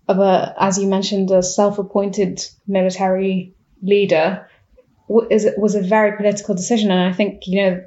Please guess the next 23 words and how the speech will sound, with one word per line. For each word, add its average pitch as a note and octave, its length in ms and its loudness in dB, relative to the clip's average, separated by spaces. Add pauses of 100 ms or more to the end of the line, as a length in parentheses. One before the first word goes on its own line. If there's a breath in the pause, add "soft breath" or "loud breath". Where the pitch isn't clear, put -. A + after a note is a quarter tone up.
(140)
the - 100 -6
confusion G#3 580 0
at - 140 -2
the G3+ 60 -2
time G3 440 -2
of F3+ 160 0
what F#3+ 180 4
was F3+ 120 -2
going F#3 320 0
on F#3 160 -4
and E3+ 180 -8
who G3 300 -6
was F#3 140 -4
backing F#3+ 460 -2
who, G3 320 -2
and F3+ 180 -2
it - 840 -18
was G3+ 180 2
just, - 260 0
like, G3+ 160 0
a G#3 60 -2
microcosm F#3 720 -4
of F3+ 220 -4